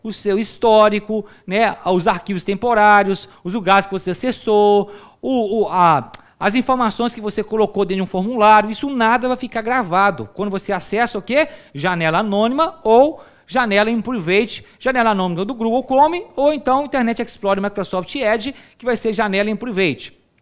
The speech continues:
Agora, olha, olha, olha a questão que eu tô trazendo pra você aqui, e o detalhe é se entender. Um, um mesmo atalho, você podendo fazer três coisas <laughs> diferentes. A me-, o mesmo atalho serve pra três coisas diferentes.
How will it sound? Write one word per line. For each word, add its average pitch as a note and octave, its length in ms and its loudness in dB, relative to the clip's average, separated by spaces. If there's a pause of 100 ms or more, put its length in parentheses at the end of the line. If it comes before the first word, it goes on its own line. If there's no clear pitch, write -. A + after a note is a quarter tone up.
(220)
Agora, F#3+ 420 2 (420)
olha, D#4+ 300 8
olha, E4+ 260 6
olha E4+ 180 2
a - 20 2
questão D#4+ 440 0
que D4 40 -6
eu D4+ 40 -12
tô D4 80 -4
trazendo A#3 260 -2
pra G#3 80 -4
você F#3+ 240 -4
aqui, B3+ 300 -6
e B3 40 -4
o A#3+ 80 -2
detalhe A3 540 2
é A#3 160 -2
se - 180 -8
entender. G#3 640 0 (280)
Um, D4 760 4 (180)
um D4+ 160 0
mesmo D#4 480 4
atalho, A#3+ 460 2
você B3 240 -6
podendo A3 280 -4
fazer G3 320 -4 (140)
três C#4+ 460 2
coisas A3 540 0
<laughs> - 0 -
diferentes. - 800 -4 (420)
A A#3+ 160 2
me-, C4 300 2
o D4+ 100 4
mesmo E4 360 2
atalho A3+ 480 4 (220)
serve A#3 420 0
pra A#3 100 -2
três A#3 540 0
coisas A3+ 540 -4
diferentes. G#3+ 920 -8